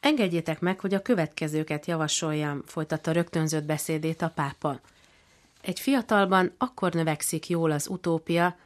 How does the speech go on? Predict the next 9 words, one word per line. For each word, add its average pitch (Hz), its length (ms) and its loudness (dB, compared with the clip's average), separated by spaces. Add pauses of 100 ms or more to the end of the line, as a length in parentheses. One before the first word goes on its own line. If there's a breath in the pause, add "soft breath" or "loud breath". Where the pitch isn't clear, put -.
(120 soft breath)
ha - 140 -2
azt - 400 0
az 156 240 -2
emlékezet 190 760 0
és - 240 -2
a 196 80 4
helyes 202 380 0
ítélőképesség 147 1080 -4
kíséri. 147 680 -2